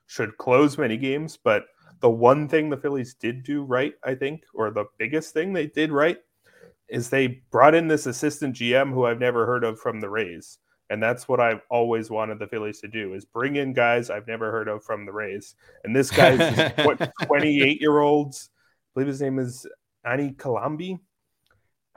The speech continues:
Speaker 1: I don't think anybody out there is up on assistant G M prospects, but supposedly he's this bullpen whiz. I think the only fruit so far is Bellotti, who was a thirty-year-old with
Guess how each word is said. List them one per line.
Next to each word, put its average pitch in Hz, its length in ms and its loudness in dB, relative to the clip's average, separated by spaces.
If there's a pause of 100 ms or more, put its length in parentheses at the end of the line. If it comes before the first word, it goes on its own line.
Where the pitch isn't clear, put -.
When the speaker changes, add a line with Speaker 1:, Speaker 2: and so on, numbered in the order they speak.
Speaker 1:
I - 40 -12
don't 117 180 -4
think 127 200 -4
anybody 135 320 2
out 147 140 4
there 151 160 2
is 123 120 -4
up 131 200 0
on 139 240 0
assistant 139 480 -6
G 123 200 -2
M 135 160 0
prospects, 147 520 0
but 127 220 -4
supposedly 139 640 -4
he's 127 240 -8
this 120 160 -10
bullpen 127 560 -2
whiz. 123 520 -4
I - 220 -20
think 135 160 -6
the 120 80 2
only 131 220 2
fruit 131 240 -6
so 131 160 -6
far 117 200 0
is 123 240 -4
Bellotti, 127 540 0
who 110 360 -10 (360)
was 113 80 -16
a 107 60 -8
thirty-year-old 120 680 0
with 113 200 -8